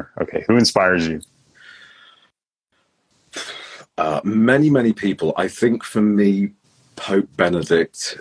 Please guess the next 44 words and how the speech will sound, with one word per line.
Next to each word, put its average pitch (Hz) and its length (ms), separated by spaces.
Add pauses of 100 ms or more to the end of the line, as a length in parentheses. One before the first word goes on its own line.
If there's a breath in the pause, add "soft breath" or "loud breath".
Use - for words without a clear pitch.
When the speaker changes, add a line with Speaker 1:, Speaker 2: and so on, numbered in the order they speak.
(120)
Speaker 2:
uh, 78 320
would 73 160
be 78 140
very 78 340
high 73 140
on 73 200
that 73 160
list - 540
because 82 380
he 101 180
was 95 160
the - 60
Pope 80 260
when 78 140
I 78 180
was, 73 400 (120)
uh, 65 320
received 73 440
into 69 120
the 76 100
church, 65 460
Speaker 1:
Mm. 87 340 (260 loud breath)
Speaker 2:
and 85 100
I 82 60
was 76 160
inspired 78 460
by 78 160
his 73 420
amazing 80 420
teachings 76 380
from 76 140
day 71 180
one. 69 260
So 76 180
I 78 60
think 76 220
I 71 40
would - 120
have 71 140
to - 80
say 69 160
Pope 67 240
Benedict, 67 400
definitely. 62 520